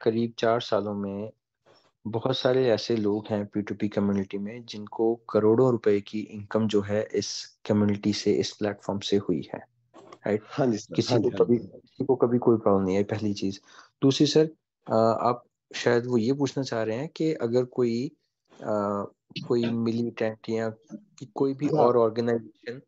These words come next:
Speaker 1: वो हमें पैसा देगी,
Speaker 2: ऑर्गेनाइजेशन।
Speaker 1: वो हमें क्यों
Speaker 2: ओके।
Speaker 1: पैसा देगी? आज तक कभी ऐसा हुआ है कि किसी ने किसी को बिना मतलब के पैसे दिए हों? कोई किसी के account में क्यों पैसे डालेगा, है ना? तो अगर
Speaker 2: हाँ जी।
Speaker 1: पी टू पी में कोई डाल रहा है तो वो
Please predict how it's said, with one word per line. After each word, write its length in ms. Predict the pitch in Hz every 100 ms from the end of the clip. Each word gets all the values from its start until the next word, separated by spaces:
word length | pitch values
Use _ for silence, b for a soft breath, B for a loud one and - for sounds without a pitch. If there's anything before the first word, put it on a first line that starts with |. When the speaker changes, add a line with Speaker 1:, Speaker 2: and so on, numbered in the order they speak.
| -
Speaker 1:
वो 180 | 127 143
हमें 160 | 143
पैसा 160 | 131 127
देगी, 120 | 120
Speaker 2:
ऑर्गेनाइजेशन। 380 | 104 104 117 -
Speaker 1:
वो 60 |
हमें 260 | - 156 151
क्यों 200 | - 151
Speaker 2:
ओके। 120 | 147
Speaker 1:
पैसा 140 | 120 123
देगी? 220 | 123 131
आज 140 | 117
तक 200 | 117 - -
कभी 200 | 131 131
ऐसा 180 | 123 131
हुआ 200 | 147 180
है 60 |
कि 100 | 180
किसी 240 | 170 - 139
ने 80 |
किसी 240 | 139 131 135
को 120 | 135
बिना 240 | 131 127
मतलब 300 | 123 120 127 -
के 80 |
पैसे 280 | 120 113 -
दिए 240 | 110 110 110
हों? 120 | 110 _ _ b b b
कोई 200 | - 139
किसी 260 | 139 135 143
के 120 | 139
account 220 | 143 135
में 120 | 135 139
क्यों 180 | 156
पैसे 260 | 151 127 131
डालेगा, 440 | 117 113 110 113 - -
है 60 |
ना? 100 | 123 170 B B B
तो 80 | -
अगर 100 | 120
Speaker 2:
हाँ 80 | 131
जी। 80 | 143
Speaker 1:
पी 60 | 135
टू 80 |
पी 100 | 120
में 140 | 127 131
कोई 160 | 131
डाल 200 | 120 107
रहा 180 | 117 139
है 60 | 170
तो 160 | 175
वो 260 | 151 151 156